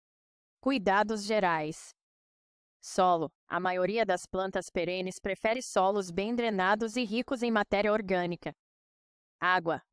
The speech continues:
O fornecimento adequado de água é essencial, especialmente durante os períodos de crescimento ativo.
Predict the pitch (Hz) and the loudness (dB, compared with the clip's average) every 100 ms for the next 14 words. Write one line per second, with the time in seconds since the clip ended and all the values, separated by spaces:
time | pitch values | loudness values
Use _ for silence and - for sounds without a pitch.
0 | - 196 247 240 247 233 196 202 196 180 | -6 0 2 2 0 -2 0 0 0 0
1 | - 180 175 165 165 180 185 185 180 - | 2 2 0 -2 0 2 2 0 0 -4
2 | 202 - 208 165 147 - _ 190 - 233 | -8 -4 0 0 -2 -6 _ -12 -4 -2
3 | 254 202 185 214 214 185 185 190 190 - | 0 0 0 -2 -4 -2 -2 -2 -6 -6
4 | 185 170 196 202 190 202 - 202 220 190 | -4 -2 -2 -2 -4 -4 -4 -4 -2 -2
5 | 190 208 - 190 185 175 | 0 -2 -2 -2 -2 -4